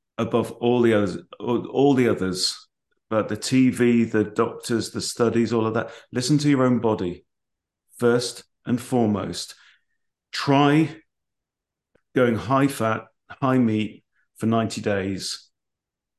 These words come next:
Be honest with how you feel. See what happens to your brain. See what happens to your waistline. Wow. I mean, the results that we see are incredible. Um, if you're on diabetes meds, get ready for a shock, you know.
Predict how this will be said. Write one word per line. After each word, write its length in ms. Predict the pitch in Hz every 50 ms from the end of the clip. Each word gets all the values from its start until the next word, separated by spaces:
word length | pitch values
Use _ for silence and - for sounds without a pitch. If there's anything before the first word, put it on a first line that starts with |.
| _ _ _
Be 160 | - 131 131 127
honest 540 | - 120 127 123 123 117 107 - - - -
with 440 | 117 113 107 107 104 - - - - _ _ _ _ _ _ _
how 160 | - 117 117 117
you 100 | 131 127
feel. 500 | 127 - 113 101 95 95 101 127 - _ _ _ _ _ _ _ _ _ _ _ _ _ _ _ _ _ _ _
See 180 | - - - 117
what 160 | 113 - -
happens 240 | 143 143 139 123 -
to 80 | -
your 120 | 139 131 135
brain. 520 | - 123 117 113 113 113 113 113 113 - - _ _
See 260 | - - - 123 135
what 160 | 147 135 104
happens 260 | 117 127 123 123 -
to 80 | - 139
your 80 | 127 113
waistline. 720 | 104 113 117 117 113 - - 107 101 101 107 107 101 95 - -
Wow. 400 | - 104 104 104 98 95 92 98
I 40 |
mean, 180 | 104 104 104 104
the 80 | 107 101
results 400 | 107 104 107 117 110 - - -
that 100 | 107 92
we 100 | 95 98
see 180 | - - 101
are 100 | 95 92
incredible. 640 | 92 90 - 101 104 95 95 - - 95 95 92 - - - - - - _ _ _
Um, 360 | - - 107 110 110 110 107 -
if 160 | 120 113 -
you're 100 | 127 120
on 80 | 113 117
diabetes 600 | 113 113 113 113 95 123 127 123 - 127 110 104
meds, 480 | 120 117 123 123 123 120 - - - _ _ _ _ _
get 160 | 107 104 -
ready 240 | 95 104 104 107 113
for 140 | - - 104
a 40 |
shock, 480 | 95 - - 110 104 117 - - - - - _ _ _ _ _ _ _
you 80 | - 92
know. 280 | 104 107 110 117 113